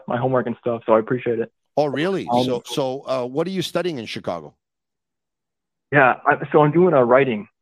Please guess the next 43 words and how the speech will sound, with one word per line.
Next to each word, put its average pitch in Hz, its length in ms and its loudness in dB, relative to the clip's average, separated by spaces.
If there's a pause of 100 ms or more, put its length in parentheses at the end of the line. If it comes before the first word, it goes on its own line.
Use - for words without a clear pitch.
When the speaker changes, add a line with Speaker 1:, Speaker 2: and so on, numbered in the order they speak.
(240)
Speaker 1:
So 117 260 0
I 120 100 -14 (460)
wanna 131 120 -4
go 131 200 2
into, 123 220 -4
like, 113 280 -2
uh, 104 160 -2
video 127 260 -6
game 117 220 -6
development 107 600 -8
and, 104 200 -10
uh, 104 120 -4
like, 104 220 -8
writing 113 240 -4
stories 110 460 -6
for, 101 320 -8
you 98 80 -14
know, 101 160 -10
big 107 220 -8
time 107 200 -8
video 110 220 -8
games. 101 300 -14 (200)
Speaker 2:
Oh, 113 160 -2
video 131 320 -4
game 113 200 -6
Speaker 1:
So 101 60 -8
Speaker 2:
development. 101 340 -8
You 107 80 -8
know 120 100 -2
what? 127 180 -4
I 110 60 -2
like 110 180 -6
the 110 80 -12
future 120 320 -8
in 95 100 -8
that 98 180 -6
business. 85 320 -12
That's, 110 200 -6
that's - 280 -8
really 98 280 -8
smart. 87 420 -8
That's 110 200 -8
good. 104 240 -10